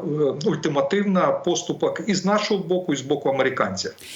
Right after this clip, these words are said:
А от далі, як будуть, е, реагувати американці, оце питання. І від, від цього буде залежати подальший розвиток переговорного процесу. А також,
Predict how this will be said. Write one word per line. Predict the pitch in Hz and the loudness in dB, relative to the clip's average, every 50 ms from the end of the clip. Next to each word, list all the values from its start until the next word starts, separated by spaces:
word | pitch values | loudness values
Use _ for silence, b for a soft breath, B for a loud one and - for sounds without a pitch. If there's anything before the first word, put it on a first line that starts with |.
| B B B B | B B B B
А | - 151 | 2 2
от | 180 202 175 175 | 2 2 2 2
далі, | 226 233 233 226 220 | 2 2 4 4 4
як | 220 190 180 | 2 2 2
будуть, | 202 190 208 208 208 - - - | 2 2 2 0 0 -4 -2 0
е, | 220 202 202 196 | 2 4 4 4
реагувати | 202 190 190 208 208 208 202 - 202 | 2 2 2 2 4 4 4 4 2
американці, | 202 202 214 220 - 302 320 302 220 - - - 104 - - | 2 4 2 2 4 4 4 4 4 2 0 0 0 2 0
оце | 156 156 - 240 | 0 0 2 0
питання. | 240 - 277 - - 151 131 113 110 110 104 101 - B B B | 0 0 -2 0 2 2 2 2 0 -2 -6 -8 -10 B B B
І | 247 233 | 4 6
від, | 233 196 185 - - - - 214 | 6 6 4 2 -4 -4 -2 -2
від | 196 - | 0 2
цього | - 254 285 302 247 247 | 2 2 4 4 4 2
буде | 208 180 208 190 180 | 2 2 0 0 2
залежати | 151 175 165 175 202 202 202 190 - 202 | 2 2 2 2 2 0 0 0 -2 -2
подальший | - 185 156 165 165 160 - - 160 | -2 0 0 0 0 2 2 2 2
розвиток | 156 156 151 151 139 - 151 147 - | 2 2 0 0 -2 -4 -4 -2 0
переговорного | - 127 131 151 147 147 143 147 139 - | 0 2 2 2 2 2 0 0 -2 0
процесу. | 165 165 170 - 247 240 226 - 196 - B B B B B | 0 0 0 2 2 2 2 2 0 0 B B B B B
А | 180 180 | 0 2
також, | - 262 277 269 277 196 156 - - | 4 4 4 4 4 2 2 0 -2